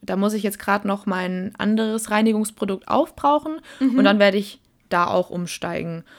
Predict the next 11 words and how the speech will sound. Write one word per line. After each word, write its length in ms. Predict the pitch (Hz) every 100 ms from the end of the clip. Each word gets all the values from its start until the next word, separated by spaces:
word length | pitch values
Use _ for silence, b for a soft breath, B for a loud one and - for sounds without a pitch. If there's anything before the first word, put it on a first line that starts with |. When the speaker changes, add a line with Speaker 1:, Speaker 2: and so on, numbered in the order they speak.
| B
Speaker 2:
Ja. 140 | 233 220
Speaker 1:
Und 60 |
ich 80 | 202
finde, 440 | 240 233 226 226 226 b b b _
das 180 | 196 196
macht 180 | 196 185
einfach 360 | 190 190 185 -
so 260 | - 214
viel 460 | 226 226 220 208 - _ _ -
Sinn 800 | 208 - - 196 220 254 294 294 -
und 300 | 214 208